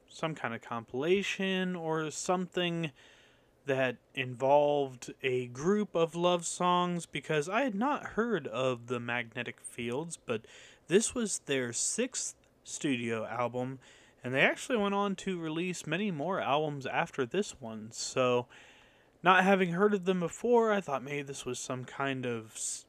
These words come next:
grouping of love songs or something, but it turns out this is sixty-nine original tracks by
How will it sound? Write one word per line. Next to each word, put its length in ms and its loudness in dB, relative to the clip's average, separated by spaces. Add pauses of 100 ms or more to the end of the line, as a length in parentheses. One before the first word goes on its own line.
(520)
grouping 480 2
of 180 -4
love 300 2
songs 560 -2
or 120 -6
something, 720 0
but 140 2
it 80 -2
turns 280 2
out 220 -2
this 220 -4
is 160 -2
sixty-nine 720 -4
original 540 -2
tracks 500 -8
by 520 -6